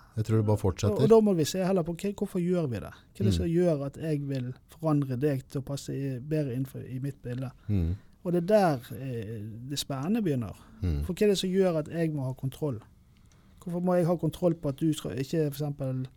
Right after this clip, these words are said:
Speaker 2: såre meg?
Speaker 1: Mm.
Speaker 2: Er det fordi at jeg har blitt såret så mye før, og
Speaker 1: Mm.
Speaker 2: jeg er redd for å bli såret? Er det fordi at det er mindre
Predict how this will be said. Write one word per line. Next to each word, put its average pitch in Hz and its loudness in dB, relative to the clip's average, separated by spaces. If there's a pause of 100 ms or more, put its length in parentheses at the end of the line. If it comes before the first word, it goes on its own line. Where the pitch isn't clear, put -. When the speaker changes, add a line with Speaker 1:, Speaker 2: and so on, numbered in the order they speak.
(200)
Speaker 2:
såre 160 2
meg? - -6 (180)
Speaker 1:
Mm. 92 2
Speaker 2:
Er 160 -6
det 165 -2
fordi 170 2
at 160 -2
jeg 160 0
har 147 0
blitt 139 -6
såret 147 -2
så 151 -4
mye 135 0
før, 190 -4
og - -4
Speaker 1:
Mm. 151 2 (100)
Speaker 2:
jeg 147 0
er 147 -4
redd 160 0
for - -8
å 127 -6
bli 123 -6
såret? 127 -10 (720)
Er 165 -2
det 160 2
fordi 180 2
at 165 0
det 151 0
er 147 0
mindre 147 0